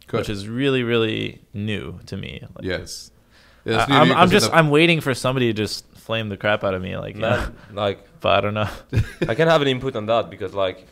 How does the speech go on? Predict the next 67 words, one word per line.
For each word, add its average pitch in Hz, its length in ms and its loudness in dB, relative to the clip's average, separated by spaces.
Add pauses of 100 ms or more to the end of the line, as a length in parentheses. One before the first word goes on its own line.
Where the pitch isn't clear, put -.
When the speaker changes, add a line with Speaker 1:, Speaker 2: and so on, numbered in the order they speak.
Speaker 3:
you, 107 140 -8
you 120 160 0
asked 113 180 0
me 117 160 -6
how 113 200 0
I, 95 320 -4
I - 20 -6
made 104 320 -6
it - 440 -20
with 98 200 -12
Remain 95 240 -8
the 90 60 -14
team, 98 260 -10
and 90 160 -10
that 92 180 -6
was 98 160 -4
the 90 100 -10
clearest 87 520 -10
point. 82 280 -8 (600)
Like, 92 340 -6
you 110 80 -8
want, 113 240 -2
you 101 140 -8
are 92 60 -4
a 92 40 -8
grinder, 98 560 -4
and 95 140 -12
you 90 60 -10
Speaker 1:
Yep. 98 100 -4
Speaker 3:
put, 98 240 -10
you 98 80 -12
put 95 200 -10
your 95 120 -12
ego 90 180 -8
on 85 80 -8
the 85 80 -12
side. 87 460 -6
Speaker 1:
Yep. 95 200 -8 (280)
Speaker 3:
Like, 120 200 -4
you 120 80 -16
can, 117 300 -10 (320)
for 120 140 -8
an, 120 160 -10
even 151 240 -6
me, 117 240 -6
like, 95 180 -6
you 107 60 -18
can 110 140 -10
come 107 120 -14
to 104 100 -18
me 104 100 -12
and 98 80 -12
say, 92 160 -10
"You 87 180 -12
know, 101 100 -6
coach, 113 380 -10 (420)
like, 87 300 -6
your 92 80 -8
draft, 92 280 -4
you 90 60 -12
know, 87 80 -8
the 87 180 -10
moment 90 400 -8
you 85 120 -10
are 82 200 -6
actually 90 280 -12
s-, 87 160 -20